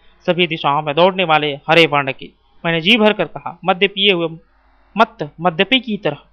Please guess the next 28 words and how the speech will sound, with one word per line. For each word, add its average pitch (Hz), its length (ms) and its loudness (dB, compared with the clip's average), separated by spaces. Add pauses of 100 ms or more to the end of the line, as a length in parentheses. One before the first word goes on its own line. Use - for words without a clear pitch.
(300)
वर्षों 175 260 0
से 170 140 -2
अवहेलना 160 380 0
में 151 100 -6
पड़े 196 180 0
हुए 175 120 -2
मन 196 260 -4
की 165 60 -6
थाली 202 300 2
में 196 100 -8
प्रतिशोध 202 480 -4
के 185 120 -2
धधकते 175 360 -2
अंगारे 180 360 4
लेकर 185 380 2 (300)
मैंने 170 200 -2
वह 151 120 0
थाली 170 280 2
द्रौपदी 160 340 -2
के 165 120 -6
उन्नत 175 320 -2
मस्तक 160 320 -6
पर 147 100 -4
उलट 143 260 0
दी। 156 260 -2 (280)
यह 165 120 2
था 156 180 0
प्रतिशोध। 143 480 -6